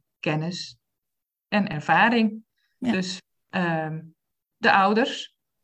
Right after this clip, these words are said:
Speaker 1: ehm, verschillende mensen van het team, pedagogisch behandelaar, logopedist, maar ook mensen van de school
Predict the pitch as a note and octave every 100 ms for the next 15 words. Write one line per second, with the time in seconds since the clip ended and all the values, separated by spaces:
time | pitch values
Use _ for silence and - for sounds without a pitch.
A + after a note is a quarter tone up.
0 | _ _ F3+ F3 F3 F3 F3 F3+ F#3 F#3
1 | - _ _ - G3 E3+ D#3+ E3+ E3+ F3+
2 | F3 F3+ E3+ D#3+ E3 E3 C4+ B3+ C4+ F4
3 | - _ C#3+ D#3 D#3+ E3+ E3+ F#3+ F#3 F3+
4 | F#3+ G3+ F#3+ F3+ F#3 F#3+ - _ D#3 D#3+
5 | D#3+ - G#3+ C4 D4 - - _ _ _
6 | _ _ _ _ _ A#3+ - B3+ F3 D#3+
7 | E3 F#3+ A3 A#3+ C4 - E3+ D#3 -